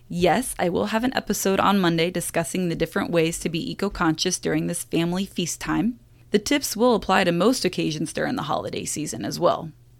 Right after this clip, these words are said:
not just Thanksgiving, all the other holidays. When we come back from Thanksgiving, I will hopefully, fingers crossed,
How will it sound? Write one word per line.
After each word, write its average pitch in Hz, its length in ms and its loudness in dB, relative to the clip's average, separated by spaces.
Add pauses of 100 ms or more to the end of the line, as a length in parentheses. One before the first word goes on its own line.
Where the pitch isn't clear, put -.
(140)
not - 220 2
just 156 220 -2
Thanksgiving, - 720 -8
all 185 260 6
the 160 100 2
other 156 180 -4
holidays. - 500 -10 (920)
When 208 120 4
we 220 80 6
come 196 200 2
back 277 280 2
from 190 180 0
Thanksgiving, 170 560 -2
I - 160 2
will 170 420 0 (100)
hopefully, 160 640 2
fingers 208 380 6
crossed, - 520 -2